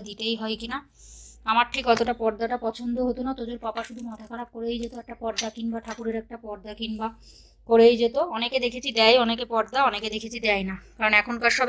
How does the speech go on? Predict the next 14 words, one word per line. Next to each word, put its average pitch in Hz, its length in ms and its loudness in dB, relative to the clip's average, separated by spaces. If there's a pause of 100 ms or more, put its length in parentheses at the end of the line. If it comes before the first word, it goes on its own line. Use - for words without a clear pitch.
এরকমই 247 440 -2
মন্দির 247 280 -4 (100)
নেয়, 294 160 6 (580)
আর 240 140 10
এরকম 233 320 2
মন্দির 233 200 -6 (100)
থাকলে 254 200 0 (100)
পর্দা 220 340 2
দেয়ও 214 320 2
না, 185 60 -10 (300)
দিলে 240 180 0 (100)
ভালোও 226 300 6
লাগে 226 220 0
না। 339 40 6